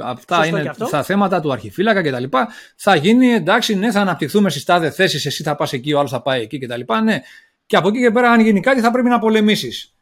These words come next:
Speaker 1: Αλλά με τι εφόδια θα πολεμήσουμε; Αυτά που έχεις πάρει στις τρεις και τρεις εβδομάδες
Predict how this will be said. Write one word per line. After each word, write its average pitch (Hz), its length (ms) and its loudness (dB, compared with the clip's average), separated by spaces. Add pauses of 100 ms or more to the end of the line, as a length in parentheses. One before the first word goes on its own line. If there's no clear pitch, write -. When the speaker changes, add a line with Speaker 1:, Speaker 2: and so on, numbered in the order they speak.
(120)
Speaker 1:
Αλλά 208 280 2
με 226 100 4
τι 247 140 0
εφόδια 170 300 2
θα 143 100 0
πολεμήσουμε; 135 440 -4
Αυτά 180 200 0
που 175 60 -4
έχεις 156 140 -8
πάρει 180 240 0
στις - 200 -10
τρεις - 320 -6
και 147 140 -8
τρεις 165 200 -4
εβδομάδες 147 680 -4